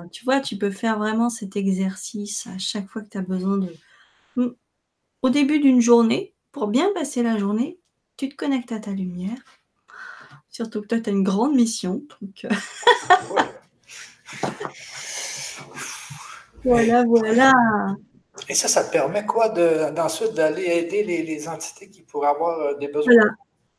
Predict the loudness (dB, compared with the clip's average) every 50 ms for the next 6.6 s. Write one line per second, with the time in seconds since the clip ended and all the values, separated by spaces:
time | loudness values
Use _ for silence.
0 | _ _ _ _ _ _ _ -2 0 0 2 0 -2 -2 -2 -2 4 4 6 6
1 | 6 6 6 6 6 6 4 4 4 4 4 4 2 0 -2 -4 -4 -2 0 0
2 | 0 -2 0 0 0 2 4 2 2 4 4 6 6 6 6 6 6 4 4 2
3 | -2 -4 -6 -2 -2 0 2 0 0 0 -2 -4 -4 0 4 4 4 4 4 0
4 | 0 0 0 0 -2 -2 0 0 0 2 0 -4 -2 -2 -2 -2 0 2 2 2
5 | 2 0 -4 _ _ 0 2 2 4 4 4 4 4 2 2 2 0 -2 -2 0
6 | 4 6 6 8 8 6 6 4 4 2 4 2